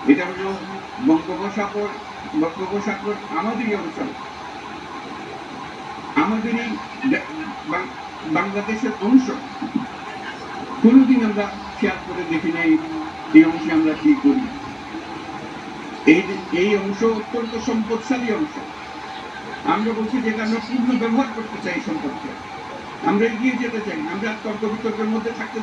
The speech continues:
চাই না। সেই জন্যই আজকে সনদ হলো, এই সনদ তর্ক বিতর্কের অবসান করবে। আমরা নিয়ম মতো চলে যাবো, আমরা এখন নিয়ম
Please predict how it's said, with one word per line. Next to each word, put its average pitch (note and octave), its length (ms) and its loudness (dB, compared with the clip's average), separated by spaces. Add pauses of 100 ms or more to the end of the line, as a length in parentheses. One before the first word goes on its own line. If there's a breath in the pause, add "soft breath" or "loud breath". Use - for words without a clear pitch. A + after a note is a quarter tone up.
চাই G3+ 200 2
না। D3 60 -4 (180)
সেই F#3+ 180 0
জন্যই A3 300 4
আজকে G#3 240 -6
সনদ F#3+ 280 -4
হলো, F#3+ 180 0 (460)
এই G3 140 0
সনদ G3+ 300 0
তর্ক G3+ 180 -2 (120)
বিতর্কের G3+ 420 -2
অবসান A#3 280 -2 (100)
করবে। C3+ 200 -6 (880)
আমরা G#3 160 -2 (100)
নিয়ম A3+ 300 6
মতো A3+ 240 2
চলে A3+ 220 2
যাবো, F#3+ 180 -4
আমরা G3+ 160 -2
এখন G#3+ 220 -2
নিয়ম G#3+ 180 4